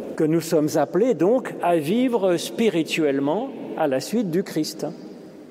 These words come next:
La première avec Pierre et André consiste à jeter un filet dans la mer,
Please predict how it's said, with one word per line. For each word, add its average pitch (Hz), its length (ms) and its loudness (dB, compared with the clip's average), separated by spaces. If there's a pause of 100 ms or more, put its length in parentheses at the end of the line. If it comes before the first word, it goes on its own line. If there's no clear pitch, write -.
(720)
La 214 200 4
première 202 640 4
avec 135 360 0
Pierre 175 460 2 (100)
et 139 180 4
André 196 520 0 (560)
consiste 240 640 2
à 170 260 0
jeter 214 800 2 (100)
un 170 160 2
filet 151 480 2
dans 147 160 0
la 123 140 2
mer, 120 480 -2